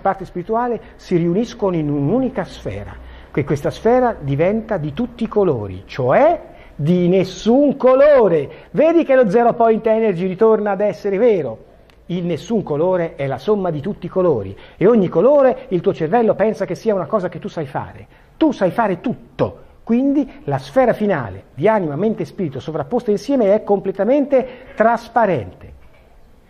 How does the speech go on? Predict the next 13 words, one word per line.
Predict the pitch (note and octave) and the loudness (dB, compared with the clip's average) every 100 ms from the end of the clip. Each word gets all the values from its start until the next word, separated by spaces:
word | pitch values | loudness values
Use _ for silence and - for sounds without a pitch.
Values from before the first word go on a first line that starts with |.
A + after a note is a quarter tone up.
| - | -12
Riapri | B2 D#3 G3+ G3 D#3 | -2 2 2 0 -4
gli | B2+ | -2
occhi | C#3 F#3+ - - A#3 B3 - _ _ _ | 0 -2 -4 -16 -16 -16 -20 _ _ _
e | A#2+ | -6
vedi | C3 F#3+ C#3+ | 0 0 0
la | B2 | -6
tua | B2 | -6
stanza | B2 - F#3 B3+ B3+ D3 | -10 -6 -8 -6 -6 -6
che | D3+ | -4
è | F3+ | -4
la | |
tua | G3 F#3+ | -4 -8
stanza, | - - G2+ G2+ - - A2 | -8 -10 -10 -10 -14 -12 -12